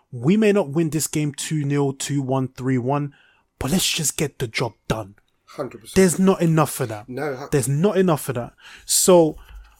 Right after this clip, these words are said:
Speaker 1: what we have uncovered, Mags, you are right, that maybe this squad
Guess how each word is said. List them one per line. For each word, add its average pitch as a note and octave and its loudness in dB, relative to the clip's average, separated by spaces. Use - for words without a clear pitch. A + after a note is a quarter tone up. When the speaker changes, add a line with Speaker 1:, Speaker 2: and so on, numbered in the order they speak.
Speaker 1:
what C3+ 2
we C#3 0
have F#3+ 0
uncovered, C3 -2
Mags, B2 0
you B2+ 2
are C#3 6
right, C#3+ 0
that C#3 2
maybe F3+ 2
this G3 0
squad D3+ -2